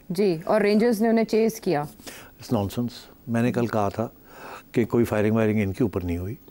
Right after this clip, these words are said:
Speaker 1: अच्छा।
Speaker 2: In fact, इनको कहा गया था
Speaker 1: हम्म।
Speaker 2: कि फायरिंग हो सकती है,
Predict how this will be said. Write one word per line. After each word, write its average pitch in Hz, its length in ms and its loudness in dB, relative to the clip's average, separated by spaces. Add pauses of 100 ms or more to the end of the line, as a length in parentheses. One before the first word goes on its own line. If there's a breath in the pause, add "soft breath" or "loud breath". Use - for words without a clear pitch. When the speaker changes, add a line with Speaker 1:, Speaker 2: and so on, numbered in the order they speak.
(180)
Speaker 1:
अच्छा। 156 140 -2
Speaker 2:
In 107 60 0
fact, 123 280 -2
इनको 107 240 0
कहा 98 240 0
गया 107 200 2
था 98 200 -10 (220 loud breath)
Speaker 1:
हम्म। 175 240 -4 (360 loud breath)
Speaker 2:
कि 117 180 2
फायरिंग 110 340 0
हो 107 140 2
सकती 110 340 -2
है, 104 60 -2